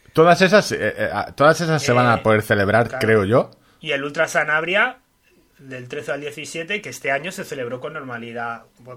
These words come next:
Speaker 2: con la nueva normalidad.
Speaker 1: Sí, pero mara-, ya hablamos de maratones de asfalto,
Speaker 2: Sí, el me-,
Speaker 1: eh,
Speaker 2: el me-, el medio de Valencia, que es el fin de siguiente,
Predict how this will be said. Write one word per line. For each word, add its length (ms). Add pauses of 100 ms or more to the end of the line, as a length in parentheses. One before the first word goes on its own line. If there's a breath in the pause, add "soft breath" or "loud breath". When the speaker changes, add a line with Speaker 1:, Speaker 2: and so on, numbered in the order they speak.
(140)
Speaker 2:
con 120
la 120
nueva 260
normalidad. 720 (160)
Speaker 1:
Sí, 200
pero 200
mara-, 340
ya 220
hablamos 300
de 80
maratones 400
de 80
asfalto, 560
Speaker 2:
Sí, 80
el 220
me-, 60
Speaker 1:
eh, 180
Speaker 2:
el 40
me-, 260
el 140
medio 320
de 80
Valencia, 540
que 80
es 100
el 100
fin 140
de 100
siguiente, 1000